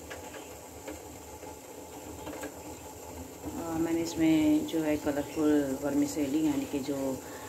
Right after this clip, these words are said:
रंग बिरंगी सेवइयाँ थी वो मैंने डाल दी हैं और ये पक रही है। थोड़ी सी थिक हो जाएगी तो बंद कर दूँगी। और यहाँ दूसरे साइड में बना रही हूँ मैं खट्टी मीठी चटनी, तो ये भी ready है, मतलब ready तो नहीं है अभी,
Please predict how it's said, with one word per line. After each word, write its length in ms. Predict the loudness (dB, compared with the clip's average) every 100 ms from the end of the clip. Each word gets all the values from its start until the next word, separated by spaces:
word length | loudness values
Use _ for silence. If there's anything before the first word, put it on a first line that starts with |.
| -12 -4
रंग 180 | 2 4
बिरंगी 400 | 6 8 8 6
सेवइयाँ 400 | 2 2 4 4 2
थी 100 | 2
वो 100 | 4
मैंने 180 | 4 2
डाल 260 | 2 2 4
दी 80 | 4
हैं 160 | 4
और 180 | 2 4
ये 140 | 4 4
पक 240 | 0 0
रही 200 | 2 4
है। 100 | 2 -4 -10 -12 -12 -12 -12 -12 -12 -12 -8 -8 -6 2
थोड़ी 160 | 2
सी 100 | 2 0
थिक 120 | 0
हो 100 | 2
जाएगी 280 | 4 4 4
तो 120 | 2
बंद 220 | 4 4 4
कर 160 | 2
दूँगी। 260 | 2 0 2
और 100 | 2
यहाँ 200 | 2 2
दूसरे 260 | 0 -2 -2
साइड 260 | 0 0
में 100 | 2
बना 200 | 2 4
रही 80 | 4
हूँ 80 | 2
मैं 80 | 0
खट्टी 260 | -6 -2 0
मीठी 240 | 0 -2
चटनी, 380 | -4 -2 0 0 -2 -8 -8 -8 -8 -10 -12 -6
तो 140 | 4
ये 140 | 6
भी 120 | 8 8
ready 260 | 8 8
है, 120 | 6 2 0 -10 -8
मतलब 200 | 0 4
ready 240 | 8 8 6
तो 120 | 4
नहीं 160 | 4 4
है 60 |
अभी, 200 | 4 2